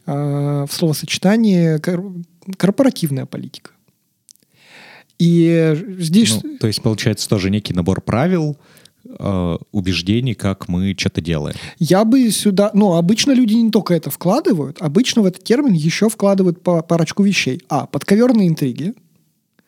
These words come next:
Speaker 1: А, б, э, м, то, что люди говорят, и то, что люди имеют в виду, и сигналы, которые они отправляют, это вообще всё три разных слоя,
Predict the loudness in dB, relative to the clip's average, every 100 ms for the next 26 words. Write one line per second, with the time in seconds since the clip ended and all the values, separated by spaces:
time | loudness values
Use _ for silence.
0 | _ -20 -20 -20 -20 -20 -4 0 2 2
1 | -2 -4 -2 0 4 4 4 4 0 -4
2 | -4 -2 -2 -2 -6 _ -20 -20 _ -16
3 | -12 -8 -8 -8 -12 -20 _ _ 0 2
4 | 2 2 2 2 2 2 4 4 2 -2
5 | -8 -4 0 2 2 2 2 2 2 2
6 | 2 2 4 4 2 0 -4 _ _ _
7 | -6 0 2 4 4 2 0 2 2 0
8 | 0 2 2 2 0 0 2 2 2 0
9 | 2 2 0 2 2 2 0 -4 -4 -2
10 | 0 2 0